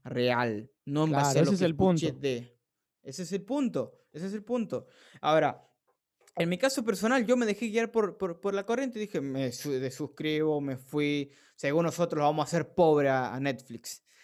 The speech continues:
Speaker 1: No sé qué hubiese sido la cuarentena de, no sé, la mayoría del, de la <laughs> humanidad sin Netflix.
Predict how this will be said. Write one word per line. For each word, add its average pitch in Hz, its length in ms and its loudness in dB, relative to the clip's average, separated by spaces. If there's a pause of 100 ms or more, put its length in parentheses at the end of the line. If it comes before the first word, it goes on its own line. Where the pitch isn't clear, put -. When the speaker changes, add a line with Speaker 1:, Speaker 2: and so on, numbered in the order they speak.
(140)
Speaker 1:
No 143 100 -2
sé 214 220 0
qué 208 80 -6
hubiese 196 200 0
sido 196 180 0
la 185 120 0
cuarentena 160 540 -2
de, 135 220 -2
no 131 180 -6
sé, 131 220 -4
la 117 100 -4
mayoría 147 920 0
del, 127 380 -8
de 135 100 -8
la 135 100 -2
<laughs> - 0 -
humanidad 147 580 0
sin 147 300 -2
Netflix. 160 580 -6